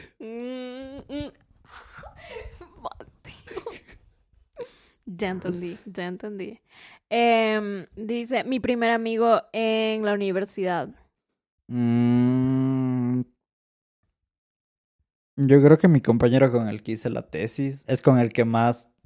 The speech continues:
Speaker 2: feeling tuvimos y cosas en común, entonces creo que fue con él porque él también sabe tocar la guitarra.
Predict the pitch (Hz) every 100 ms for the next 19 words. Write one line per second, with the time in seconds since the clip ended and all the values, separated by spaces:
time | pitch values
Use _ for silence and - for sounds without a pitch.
0 | _ _ _ - 123 131 127 - 127 139
1 | 135 131 127 123 131 117 113 - 135 147
2 | 151 147 117 117 - 117 127 - 160 151
3 | _ _ _ _ _ - 123 113 127 -
4 | 123 120 104 113 110 113 110 - 117 113
5 | - 107 113 113 - 120 -